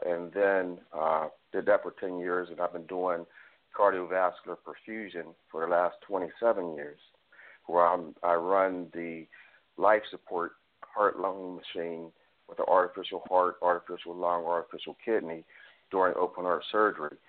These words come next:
We, I have the, the strongest, um, life support equipment known to man. And there's only about five thousand perfusionists in the world. And, uh, for those that are of African descent, that's about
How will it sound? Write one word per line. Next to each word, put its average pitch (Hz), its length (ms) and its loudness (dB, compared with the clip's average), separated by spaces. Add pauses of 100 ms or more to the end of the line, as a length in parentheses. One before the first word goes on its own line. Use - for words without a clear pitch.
(320)
We, 80 140 -2
I 85 120 6
have 90 320 4
the, 85 260 -10 (100)
the 80 80 -14 (260)
strongest, 113 540 2 (640)
um, 82 420 0 (100)
life 98 300 4
support 95 320 -4
equipment 90 640 -4 (220)
known 92 320 0
to 78 60 -12
man. 85 420 -4 (600)
And 82 300 -2
there's 90 200 -2
only 98 260 4
about 90 340 4
five 98 240 6 (100)
thousand 92 560 0 (380)
perfusionists 90 640 -8 (260)
in 90 140 -4
the 87 60 -2
world. 87 500 2 (640)
And, 82 560 0 (160)
uh, 78 220 2 (200)
for 87 140 0
those 90 300 2
that 85 120 2
are 85 80 6
of 82 60 0 (160)
African 90 460 2
descent, 101 460 0
that's 85 200 -4
about 80 240 2